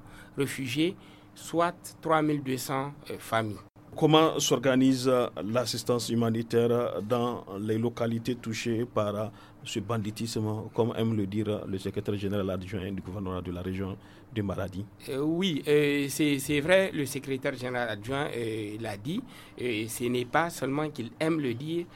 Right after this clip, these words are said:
Speaker 1: c'est cette situation-là. C'est, c'est vraiment du banditisme, euh, qui est là, effectivement.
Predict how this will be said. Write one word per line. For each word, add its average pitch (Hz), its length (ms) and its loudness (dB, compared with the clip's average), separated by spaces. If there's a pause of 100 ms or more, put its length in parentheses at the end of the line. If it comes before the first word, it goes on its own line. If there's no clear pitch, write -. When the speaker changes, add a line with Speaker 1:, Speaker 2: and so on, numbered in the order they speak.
(180)
Speaker 1:
c'est 120 300 -2
cette - 420 -2
situation-là. 117 800 -2 (260)
C'est, 120 260 -6
c'est 135 200 -2
vraiment 170 420 4
du 143 200 -4
banditisme, 131 720 -2 (360)
euh, 123 320 0
qui 123 160 2
est 127 40 6
là, 123 160 6
effectivement. 113 560 -2